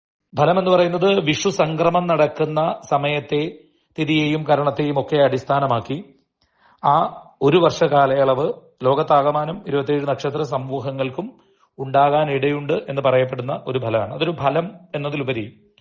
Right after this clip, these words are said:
ഒരു മുൻകരുതലും ഒരു തയ്യാറെടുപ്പുമാണ്. വിഷുഫലം പറയുന്നത് ഇരുപത്തിയേഴ് നക്ഷത്ര സമൂഹങ്ങളിലും ജനിച്ച ആളുകൾ ഈ വരുന്ന ഒരു വർഷ കാലയളവ് അവരുടെ ജീവിതത്തിൽ അവർ വരുത്തേണ്ട ക്രമീകരണങ്ങൾ, അവർ വരുത്തേണ്ട മാറ്റങ്ങൾ,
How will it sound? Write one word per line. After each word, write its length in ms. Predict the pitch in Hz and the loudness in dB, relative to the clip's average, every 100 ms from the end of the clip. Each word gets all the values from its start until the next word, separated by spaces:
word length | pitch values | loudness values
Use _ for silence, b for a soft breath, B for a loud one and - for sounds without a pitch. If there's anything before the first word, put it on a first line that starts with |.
| b b b b - | b b b b 2
ഒരു 100 | 202 | 2
മുൻകരുതലും 840 | 180 180 190 202 202 190 185 190 - | 2 -4 0 2 4 2 -2 -6 -6
ഒരു 120 | 147 | -4
തയ്യാറെടുപ്പുമാണ്. 800 | 143 127 127 131 131 117 101 120 - _ _ _ _ _ _ _ _ - | 2 4 4 2 -2 -4 -6 -12 -18 _ _ _ _ _ _ _ _ -4
വിഷുഫലം 360 | 170 202 208 214 | -2 2 2 4
പറയുന്നത് 580 | 196 185 185 185 185 214 _ _ _ _ - | 2 2 0 0 0 -4 _ _ _ _ -6
ഇരുപത്തിയേഴ് 480 | 170 180 196 190 185 | -2 0 4 4 4
നക്ഷത്ര 300 | 180 - 170 | -2 -4 -4
സമൂഹങ്ങളിലും 640 | 165 160 160 165 160 165 | -4 -2 -2 -2 -4 -4
ജനിച്ച 240 | 160 143 156 | -6 -2 0
ആളുകൾ 420 | 143 135 143 - _ _ _ _ _ _ _ _ | 0 0 -4 -8 _ _ _ _ _ _ _ _
ഈ 80 | 185 | -2
വരുന്ന 380 | 185 175 185 196 | 0 0 -2 -2
ഒരു 160 | 160 156 | -2 0
വർഷ 260 | 165 - | -2 -2
കാലയളവ് 680 | 160 151 135 135 135 135 151 - _ _ - | -2 2 2 2 2 -2 -6 -12 _ _ -2
അവരുടെ 280 | 147 156 175 | 0 0 -4
ജീവിതത്തിൽ 680 | 143 139 143 143 147 196 - | -4 -6 -6 -6 -8 -6 -2
അവർ 240 | 139 147 - - | -2 -2 -6 -6
വരുത്തേണ്ട 400 | 131 131 139 135 | -4 -2 -4 -6
ക്രമീകരണങ്ങൾ, 840 | - 127 127 135 127 127 120 139 - _ _ _ _ _ _ - | -4 -4 -4 -4 -4 -4 -8 -10 -14 _ _ _ _ _ _ -2
അവർ 180 | 139 175 | 0 2
വരുത്തേണ്ട 400 | 165 143 151 139 | 2 2 2 4
മാറ്റങ്ങൾ, 600 | 127 127 127 127 127 123 | 2 0 0 -4 -4 -6